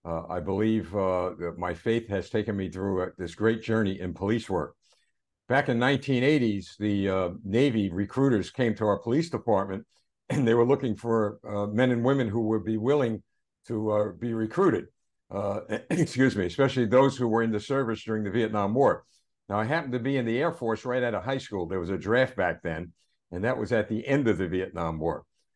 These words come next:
So I did go into the, uh, Air Force,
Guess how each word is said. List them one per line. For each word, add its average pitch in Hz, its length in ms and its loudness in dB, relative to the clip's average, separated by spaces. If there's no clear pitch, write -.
So 101 140 -2
I 101 60 2
did 160 200 2
go 143 160 6
into 135 320 0
the, 117 300 2
uh, 107 200 4
Air 113 160 2
Force, 113 440 -4